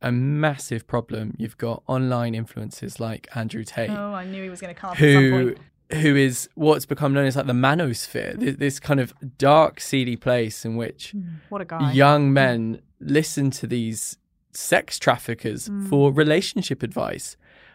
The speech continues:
Speaker 1: You know, he talks about how, eh, women deserve to be raped and secretly want to be, and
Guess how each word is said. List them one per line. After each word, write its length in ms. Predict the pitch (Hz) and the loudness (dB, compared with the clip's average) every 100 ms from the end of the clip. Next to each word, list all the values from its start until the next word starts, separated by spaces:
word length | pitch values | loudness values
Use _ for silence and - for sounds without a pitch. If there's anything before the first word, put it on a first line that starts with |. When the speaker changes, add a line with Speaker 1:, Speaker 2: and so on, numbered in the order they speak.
| _ | _
Speaker 1:
You 140 | - 143 | -2 0
know, 80 | 131 | 0
he 80 | |
talks 260 | 131 147 - | 0 -4 -2
about 220 | 139 131 | -2 -2
how, 460 | 127 127 123 117 110 _ _ _ _ _ | 0 0 0 -2 -6 _ _ _ _ _
eh, 200 | - 92 | -12 -6
women 420 | 151 135 139 135 123 | -2 2 4 4 2
deserve 580 | 123 117 120 127 120 - | -2 2 4 4 0 -6
to 120 | - | -4
be 100 | 120 | -2
raped 380 | 117 113 - 127 | 0 -2 -4 -10
and 80 | 117 | -4
secretly 380 | 143 135 120 | -4 -4 -6
want 260 | 113 127 135 | -4 -4 -4
to 100 | - | -6
be, 280 | 123 117 110 | -4 -4 -4
and 200 | 110 110 | -6 -8